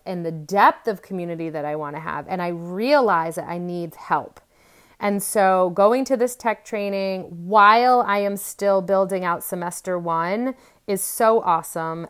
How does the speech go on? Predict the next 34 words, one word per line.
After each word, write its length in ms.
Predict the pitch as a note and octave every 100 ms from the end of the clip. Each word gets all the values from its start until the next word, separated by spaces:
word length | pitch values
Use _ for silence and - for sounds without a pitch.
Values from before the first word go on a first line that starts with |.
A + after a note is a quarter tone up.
| -
And 340 | E3+ E3+ E3 -
I 180 | F#3 F3+
just, 300 | F#3 F3+ -
my 160 | E3+
whole 380 | E3+ G#3+ G#3+ G#3
energy 440 | G3 F#3 F3+ F3 E3+
has 160 | E3+
been 180 | D#3+ E3+
really 220 | F3 E3+
focused 400 | E3 E3+ D#3 E3
on 100 | D#3+
Artha 340 | D3+ E3 E3 E3
lately 460 | D#3 D#3+ E3+ D#3+
in 140 | D#3 E3+
terms 280 | - E3 D#3+
of 240 | D#3 D#3 _ _ _
what, 300 | F3+ F#3+ F3+
how 280 | - - F#3
is 100 | F3+
this 180 | F3+ -
all 140 | D#3
gonna 220 | D#3 D#3+ D#3+
work? 340 | F3+ F3 -
I'm 180 | F3 E3+
letting 300 | F3+ G#3 A3+
go 220 | A3 G#3+
of 140 | G#3 F#3+
my 140 | F#3
class 380 | - F#3 F3+ -
at 80 | F3
American 440 | F3 E3+ E3+ F3
University 840 | E3 D#3+ E3 G3 - A3+ A3 A3
to 140 | A3 G#3+
focus. 600 | - G#3+ A3 G#3 G3+